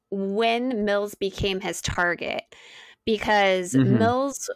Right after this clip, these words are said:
Speaker 1: couldn't have been one of his original targets because he had just moved to the city,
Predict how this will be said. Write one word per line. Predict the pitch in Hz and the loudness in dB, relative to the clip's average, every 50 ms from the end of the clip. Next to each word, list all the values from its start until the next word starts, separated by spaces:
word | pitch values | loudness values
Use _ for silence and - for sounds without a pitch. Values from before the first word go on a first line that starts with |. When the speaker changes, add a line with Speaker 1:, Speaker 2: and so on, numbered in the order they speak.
| _ _ | _ _
Speaker 1:
couldn't | - 302 233 240 214 | -4 -2 -2 0 0
have | 240 247 220 214 | 0 0 -2 0
been | - 214 208 196 196 | 0 0 0 0 0
one | 190 190 | 0 0
of | 190 - | -2 -2
his | - 185 175 - | -4 -4 -2 -2
original | 185 185 180 185 185 180 175 170 165 | 0 -2 -2 -2 -4 -4 -4 -4 -4
targets | - - - 254 240 - 196 185 190 - - | -2 0 2 2 2 2 0 -2 -2 -4 -4
because | - 190 - 190 185 | -4 -4 -2 -2 -2
he | - 190 | 0 0
had | 185 180 | -2 0
just | - 196 196 196 - - | 0 0 0 0 -2 -2
moved | 202 202 196 - | -2 -2 0 -2
to | 208 190 | -2 -2
the | 175 | -2
city, | 170 - - 233 220 202 185 180 175 180 | -4 -2 -2 0 2 2 2 0 0 -2